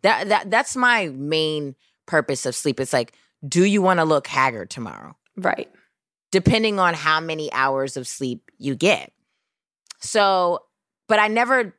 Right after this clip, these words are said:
Speaker 1: thought that I needed it 'cause I, I was like, "Oh, I wanna pack out my day. I wanna make sure I'm
Speaker 2: Oh,
Speaker 1: doing stuff all
Speaker 2: absolutely.
Speaker 1: day, all
Speaker 2: Oh my
Speaker 1: night."
Speaker 2: God.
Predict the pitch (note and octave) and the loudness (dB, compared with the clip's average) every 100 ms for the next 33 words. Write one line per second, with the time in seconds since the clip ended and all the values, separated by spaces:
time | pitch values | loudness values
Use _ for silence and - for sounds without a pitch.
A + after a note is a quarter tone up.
0 | - F#3+ F#3 E3 D#3 C#3 D#3+ C#3+ G#2 - | 2 2 2 -2 -2 -4 -8 -8 -8 -10
1 | F#3 F3+ E3+ D#3 F#3 G3+ F#3 - A#3 A3 | -4 0 0 0 -2 -2 -8 -6 -6 -4
2 | A3 A3+ D#3 - G3 F#3+ F3+ F3+ E3+ - | -2 0 2 2 2 -2 0 2 2 0
3 | D#3 B2+ A#2 E3 F#3+ F3+ F3+ E3 F3 F#3+ | -4 -4 -2 0 2 2 2 0 0 -2
4 | E3+ - A#3+ A3+ F3 E3+ A#3 C#3 G3 F#3+ | -6 -4 0 0 0 -2 -2 -4 2 4
5 | G3 G3 F3 E3+ E3+ F3+ G3 G3 D3+ C#3+ | 4 4 2 0 2 4 4 4 0 2
6 | F#3+ E3 | 4 2